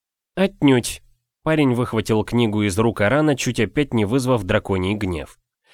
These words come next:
«Всё, что вы рассказали, есть в этой книге. Иносказательно, конечно». «Так!» рявкнул Аран, не выдержав,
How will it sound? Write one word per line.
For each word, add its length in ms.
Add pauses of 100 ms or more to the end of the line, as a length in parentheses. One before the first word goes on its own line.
(140)
«Всё, 220
что 160
вы 120
рассказали, 580
есть 420
в 60
этой 240
книге. 480 (160)
Иносказательно, 840
конечно». 520 (600)
«Так!» 500 (520)
рявкнул 640
Аран, 400
не 100
выдержав, 520